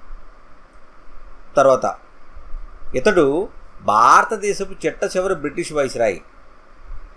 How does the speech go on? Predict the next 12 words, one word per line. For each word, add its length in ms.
మత్స్య 240
పరిశ్రమకు 420
పేరుగాంచిన 840
డాగర్ 400
బ్యాంక్ 460
దీనికి 380
దగ్గరగా 460
అభివృద్ధి 300
చెందింది. 560
డాగర్ 380
బ్యాంక్ 280
అనేది 380